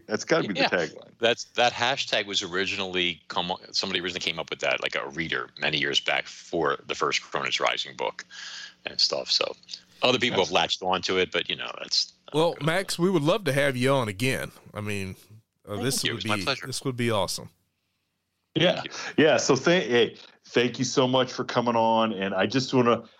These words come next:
Speaker 1: wanna remind everybody, go check out Max's stuff. And if, if everybody, if anybody has a,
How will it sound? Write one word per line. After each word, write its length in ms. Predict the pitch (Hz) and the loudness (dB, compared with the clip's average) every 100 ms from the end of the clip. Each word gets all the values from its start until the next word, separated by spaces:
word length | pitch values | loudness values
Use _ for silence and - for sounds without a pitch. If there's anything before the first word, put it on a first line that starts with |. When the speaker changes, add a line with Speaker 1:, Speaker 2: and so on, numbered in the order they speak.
| - | -2
Speaker 1:
wanna 200 | 107 101 | 2 4
remind 340 | 101 110 117 | 4 4 4
everybody, 320 | 117 107 110 | 2 4 2
go 200 | 95 104 | 4 2
check 300 | 104 - 110 | 2 2 4
out 220 | 110 104 | 4 2
Max's 420 | 101 104 104 107 - | 2 2 0 -4 -4
stuff. 540 | - 104 104 101 - _ _ _ _ | 2 4 6 2 -4 _ _ _ _
And 240 | 101 98 | 2 4
if, 460 | 110 113 113 - - _ - | 6 4 2 -8 -18 _ 0
if 200 | 104 - | 2 4
everybody, 400 | 190 214 233 - | 6 6 4 4
if 100 | - | 4
anybody 380 | 110 123 131 | 6 6 6
has 300 | 123 135 131 | 6 6 6
a, 360 | 139 143 139 135 | 6 6 6 2